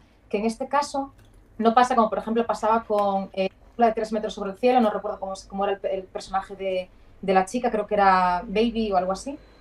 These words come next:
eh, y H, ¿no? Es decir, él era el chico que hacía de callejero, ¿no? De,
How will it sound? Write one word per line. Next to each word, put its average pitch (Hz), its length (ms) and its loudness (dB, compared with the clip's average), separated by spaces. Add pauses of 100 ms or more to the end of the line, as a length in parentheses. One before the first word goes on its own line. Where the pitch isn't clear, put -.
(340)
eh, 196 400 2
y 202 120 0
H, 180 280 0
¿no? 294 200 0
Es 190 80 -10
decir, 190 240 -4
él 226 100 4
era 233 300 4
el 214 160 -6
chico 233 220 -6
que - 80 -6
hacía 196 180 -2
de 196 140 -2
callejero, 208 480 -2
¿no? 269 120 0
De, 190 180 -4